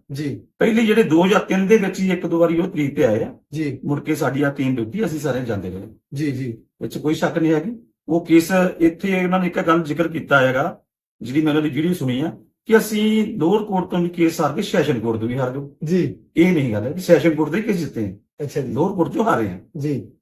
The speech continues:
Speaker 2: ਲੋਅਰ ਕੋਰਟ 'ਚ ਅਠਾਰਾਂ ਜਨਵਰੀ ਦੋ ਹਜ਼ਾਰ ਦਸ ਨੂੰ ਮੈਂ ਤੇ ਮੇਰੇ ਵੀਰ, ਅ, ਬੈਠੇ ਚੇਅਰਮੈਨ ਸਾਹਿਬ,
Speaker 1: ਜੀ।
Speaker 2: ਅਸੀਂ ਉੱਥੇ ਸੀ ਮੌਜੂਦ।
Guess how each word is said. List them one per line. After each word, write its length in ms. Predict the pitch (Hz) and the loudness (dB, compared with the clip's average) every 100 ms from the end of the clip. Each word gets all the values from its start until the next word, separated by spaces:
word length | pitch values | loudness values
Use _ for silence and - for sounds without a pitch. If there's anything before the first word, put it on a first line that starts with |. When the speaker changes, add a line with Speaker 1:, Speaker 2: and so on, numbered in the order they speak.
| - | -8
Speaker 2:
ਲੋਅਰ 200 | 110 143 | -2 -2
ਕੋਰਟ 220 | 143 165 | -2 0
'ਚ 40 | 160 | 0
ਅਠਾਰਾਂ 540 | 214 147 127 151 180 180 | 0 2 4 6 6 6
ਜਨਵਰੀ 340 | 131 127 170 | 2 2 0
ਦੋ 280 | 139 123 139 | -2 -2 -2
ਹਜ਼ਾਰ 220 | 135 131 | 0 -2
ਦਸ 280 | 117 110 110 | -2 -4 -4
ਨੂੰ 320 | 113 170 - _ _ _ - | -6 -6 -8 _ _ _ -8
ਮੈਂ 220 | 113 117 | -2 -2
ਤੇ 80 | 120 | 0
ਮੇਰੇ 180 | 151 147 | 0 0
ਵੀਰ, 400 | 139 139 110 127 | 0 -4 -4 -4
ਅ, 20 | |
ਬੈਠੇ 260 | 120 110 151 | -2 -4 -4
ਚੇਅਰਮੈਨ 280 | 147 151 143 | -4 -4 -2
ਸਾਹਿਬ, 240 | 139 143 - - | -4 -6 -10 -10
Speaker 1:
ਜੀ। 300 | 147 147 - 123 | -6 -6 -6 -4
Speaker 2:
ਅਸੀਂ 180 | 143 160 | 0 2
ਉੱਥੇ 280 | 143 233 | 2 0
ਸੀ 100 | 208 | 2
ਮੌਜੂਦ। 460 | 196 170 175 160 - | 2 0 0 -2 -6